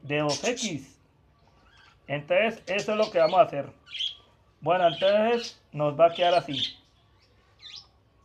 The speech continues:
Sea u igual a coseno de dos X.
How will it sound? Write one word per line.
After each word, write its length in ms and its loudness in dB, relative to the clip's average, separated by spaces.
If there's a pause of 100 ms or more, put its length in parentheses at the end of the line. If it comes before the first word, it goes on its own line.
(880)
Sea 360 6 (2000)
u 400 2
igual 580 4 (1300)
a 240 2
coseno 680 0 (420)
de 180 -2
dos 260 -2
X. 580 -6